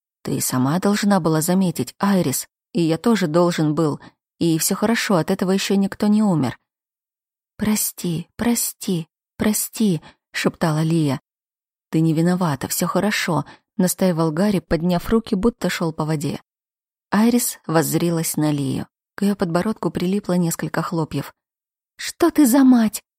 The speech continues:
Не можешь, не берись!» Голос Гарри стал жестче. «Прекрати, ты уже не ребенок». «Я ребенок! Я ребенок, которого родная мать кормит опарышами!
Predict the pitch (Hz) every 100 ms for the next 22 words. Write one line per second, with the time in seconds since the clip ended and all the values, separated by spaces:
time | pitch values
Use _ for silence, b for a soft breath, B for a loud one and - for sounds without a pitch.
0 | _ 254 277 320 269 226 254 254 285 254
1 | 196 - - _ _ _ _ _ _ 143
2 | 180 208 196 160 165 185 - - 185 180
3 | 175 151 - 147 B B _ _ _ -
4 | 185 180 214 - 214 185 - _ - 185
5 | 175 185 185 208 196 175 175 160 - _
6 | _ _ _ _ - 220 311 359 - 226
7 | 269 269 240 214 190 b b _ 226 285
8 | 277 220 294 214 - 190 262 247 262 254
9 | 247 247 262 277 - 262 269 247 285 277
10 | 285 226 - 226 214